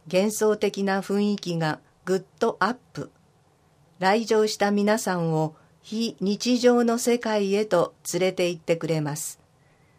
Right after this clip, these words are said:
さらに今年は願い事を込めたメッセージランタンも実施し、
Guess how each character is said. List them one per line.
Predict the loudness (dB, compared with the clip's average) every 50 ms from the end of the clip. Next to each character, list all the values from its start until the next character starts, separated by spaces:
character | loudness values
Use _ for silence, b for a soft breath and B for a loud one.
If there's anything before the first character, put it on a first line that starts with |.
| b b b
さ | -6 2 4 6
ら | 6 6 4
に | 4 0 -2
今 | -2 -4 0
年 | 2 2 2 2 -2 0
は | 2 2 2 2 -2 _ _ _ -6 -2
願 | 0 2 4 4 4 4 4
い |
事 | 2 0 -2 0 0 0 2 0
を | 0
込 | 0 -2 -2
め | 0 0 -2 -2
た | -4 -6 -6 -6 -6 b b b b b b b
メ | -2 -2 0
ッ | 0
セ | -2 -2 4 4 4 6
ー | 6
ジ | 4 2 4
ラ | 4 4 2
ン | 0
タ | 0 -2 -2 0
ン | 0 0 2
も | 2 2 2 0 -2 _ -14
実 | -6 -4 -4 -4
施 | -4 -4 -4 -4
し、 | -4 -4 -4 -4 -6 -6 -8